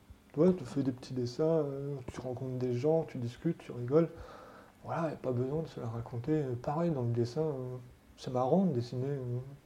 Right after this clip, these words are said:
si c'est pas marrant, change de métier. Euh, tu vois, si tu commences à te faire chier dans ce que tu fais, si t'apportes plus de fun ou de trucs, euh,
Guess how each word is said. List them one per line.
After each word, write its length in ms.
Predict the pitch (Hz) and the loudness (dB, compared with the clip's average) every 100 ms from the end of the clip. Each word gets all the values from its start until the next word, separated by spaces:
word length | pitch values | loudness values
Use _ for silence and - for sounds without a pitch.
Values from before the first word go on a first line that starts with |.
| - | -12
si 160 | - | -8
c'est 160 | 147 147 | -2 0
pas 140 | 135 | 2
marrant, 280 | 123 117 175 | 2 2 2
change 280 | 156 131 123 | 0 -4 -2
de 80 | 120 | -2
métier. 400 | 113 - 170 156 | -2 0 0 0
Euh, 20 | 127 127 135 - - - - - - - | -2 -10 -12 -20 -20 -20 -20 -20 -20 -8
tu 120 | - | 4
vois, 20 | 156 | 4
si 140 | - 117 | 4 -4
tu 140 | - | -4
commences 360 | - 147 160 160 | 2 4 4 2
à 40 | 123 | -2
te 60 | |
faire 180 | - 123 | -6 -8
chier 300 | - - 160 | -4 4 4
dans 100 | 139 | 4
ce 100 | 120 | 0
que 100 | - | -2
tu 140 | 123 | -2
fais, 240 | 120 - 190 - - - - - | 0 4 4 2 -18 -20 -20 -20
si 160 | - - | -18 -2
t'apportes 380 | 139 123 131 - | 0 2 0 2
plus 160 | 196 | 2
de 40 | 185 | 2
fun 440 | - - 165 170 | 2 10 12 12
ou 440 | 151 127 131 135 135 | 8 2 -4 -6 -4
de 80 | 131 | -6
trucs, 380 | 123 - 202 | -4 -4 -4
euh, 40 | 120 | -4